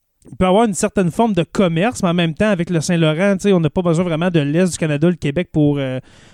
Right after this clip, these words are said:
pour faire notre commerce maritime. C'est vrai que l'Est du Canada est amoindri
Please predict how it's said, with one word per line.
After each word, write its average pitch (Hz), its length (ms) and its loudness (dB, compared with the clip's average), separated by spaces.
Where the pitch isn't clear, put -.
pour 139 140 -6
faire 175 100 2
notre 160 180 -2
commerce 165 300 0
maritime. 185 540 -2
C'est 220 320 2
vrai 202 240 0
que - 100 -2
l'Est 165 300 2
du 160 100 -6
Canada 160 400 0
est 143 240 -10
amoindri 180 840 0